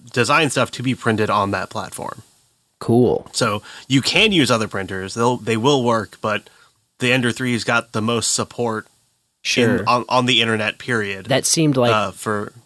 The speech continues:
Speaker 2: super well
Speaker 1: Yeah.
Speaker 2: documented too, and, like, a lot of
Speaker 1: Yep.
Speaker 2: the YouTube videos out there, like, I saw them. So the only thing I've <laughs> done with the damn thing, as-, other than build it, is print, like, a test pattern X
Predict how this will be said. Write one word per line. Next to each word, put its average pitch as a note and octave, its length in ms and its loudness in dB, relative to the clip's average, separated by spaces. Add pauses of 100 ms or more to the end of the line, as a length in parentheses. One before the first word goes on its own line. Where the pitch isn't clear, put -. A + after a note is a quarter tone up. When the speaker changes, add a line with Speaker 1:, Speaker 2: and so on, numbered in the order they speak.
(100)
Speaker 2:
super - 360 2
well B2+ 220 4
Speaker 1:
Yeah. A2+ 180 4
Speaker 2:
documented A2+ 460 0
too, A2 380 2
and, G#2+ 120 -2
like, G2+ 180 -6
a A2 40 -2
lot G#2 240 0
of G#2 60 -2
Speaker 1:
Yep. G2+ 100 -2
Speaker 2:
the F#2+ 420 -4
YouTube A#2 400 2
videos A2+ 520 2
out G#2 260 0
there, G#2+ 260 2
like, G2+ 160 -4
I G#2 60 -2
saw G#2 320 0
them. G#2+ 260 -2 (340)
So B2+ 400 2 (160)
the - 160 2
only A#3 280 4
thing F#3+ 320 2
I've E3+ 280 2
<laughs> A#2 220 0
done F#3+ 200 2
with D#3+ 140 2
the D3+ 60 2
damn B2 340 4
thing, A#2+ 300 2
as-, A#2 220 2
other D3+ 240 2
than A#2+ 140 2
build A#2+ 380 2
it, G2 220 0 (180)
is A#2+ 400 2
print, C#3+ 380 0
like, B2+ 180 0
a A#2 40 -2
test - 500 0
pattern D3 420 2
X - 600 -2